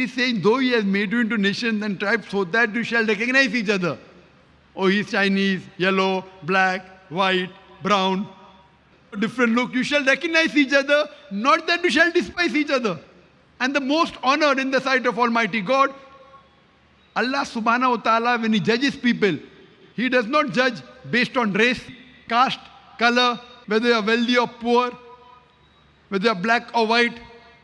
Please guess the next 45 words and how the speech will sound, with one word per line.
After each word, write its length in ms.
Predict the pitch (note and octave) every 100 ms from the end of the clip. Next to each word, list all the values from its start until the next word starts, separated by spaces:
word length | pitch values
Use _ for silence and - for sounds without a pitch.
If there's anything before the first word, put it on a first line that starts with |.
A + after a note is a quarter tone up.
| _ -
whether 160 | G#3 A3+
you 80 |
are 100 | A3+ G#3+
male 160 | B3 A#3+
or 100 | A#3+
female, 440 | A#3 A#3 A#3+ B3 B3 E3
but 240 | D4 D4+ -
it 100 | B3
is 80 | B3+ -
taqwa, 340 | A#3+ G#3+ E3 A#2+ - -
it 120 | B3+
is 100 | B3
God 240 | F#3+ A#3+ A#3+
consciousness, 520 | A3+ F3 G3+ F3 E3 - -
it 120 | A#3+
is 80 | G3+
piety. 480 | A#3+ G#3+ F#3 F3+ C3+ - -
The 160 | F#3+ G#3
only 460 | A#3+ D#4 F4+ F4+ D4+
way 480 | A3 C4+ A#3+ A#3+ - - -
that 240 | G3 A3+ -
Allah 300 | A3+ B3 C#4 D4+
subhanahu 500 | B3 A3+ A3 A3+ A3
wa 100 | A3
ta'ala 500 | G#3+ G3+ G#3 A3+ A#3 -
can 260 | A3+ G#3+ G3
make 260 | A3+ B3+
a 80 | A#3+
human 380 | G3+ G#3 A3+ A3
being 260 | G#3+ A#3 A3+
above 340 | G#3 B3+ D4 - - - -
the 160 | F3+ A3+
other 240 | B3+ D#4+
human 340 | C#4 B3 B3 G#3+
being 220 | B3+ B3+
is 100 | F#3
by 140 | A3+
taqwa, 420 | A3 A3+ G3+ D3 - - -
it's 100 | G#3+
by 140 | F#3+ A#3
God 260 | A3 A3
consciousness, 480 | G3+ F#3 F3 D#3+ D#3 -
it's 160 | G#3 D#3+
by 140 | A3+
piety. 420 | A3 G#3+ G#3+ D#3+